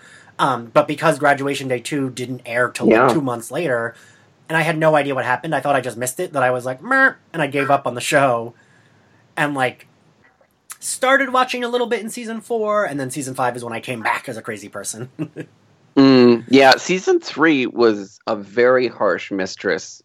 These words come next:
Speaker 2: with the rollout schedule.
Speaker 1: Yeah.
Speaker 2: Um, chopped up,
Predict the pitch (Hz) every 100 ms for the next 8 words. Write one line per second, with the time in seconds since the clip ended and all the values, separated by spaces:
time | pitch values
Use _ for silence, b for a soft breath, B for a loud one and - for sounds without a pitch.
0 | - 110 92 90 87 80 - - - -
1 | 73 - 131 123 104 110 _ 113 104 107
2 | 95 92 90 - _ _ _ - - 110
3 | 107 - 107 98 95 92